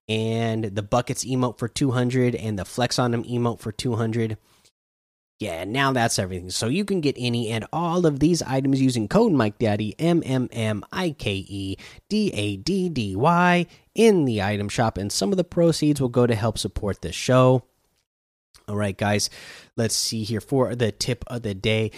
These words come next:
You know, we recently had the challenge where you need to have a teammate throw a gas can and you shoot it before it hits the ground. And it just made me realize, like, you know, the gas cans are, are pretty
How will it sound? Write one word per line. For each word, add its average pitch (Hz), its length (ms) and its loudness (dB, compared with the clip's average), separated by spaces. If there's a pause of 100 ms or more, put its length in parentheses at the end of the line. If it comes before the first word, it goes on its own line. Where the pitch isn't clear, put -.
(140)
You 131 80 0
know, 135 60 2
we 170 140 2
recently 240 500 -2
had 139 400 -2
the 127 80 -2
challenge 123 600 -2
where 113 500 2 (460)
you 110 140 -2
need 120 380 0 (120)
to 110 640 0 (260)
have 123 180 2
a 104 60 -2
teammate 120 420 0
throw 120 240 2
a 107 40 0
gas 104 340 -2
can 107 340 0
and 101 300 0
you 95 80 -4
shoot 107 280 -2
it 90 80 -6
before 92 240 -6
it 90 40 -4
hits 95 200 -4
the 92 60 -8
ground. 87 300 -4
And 113 160 -4
it 131 40 -2
just 165 240 -4
made 151 140 2
me 143 180 0 (640)
realize, 123 500 2
like, 113 160 0 (300)
you 247 80 -4
know, 202 200 2 (320)
the 147 100 0
gas 220 320 -2
cans 139 600 4 (400)
are, 120 500 4 (220)
are 120 180 2
pretty 220 840 -2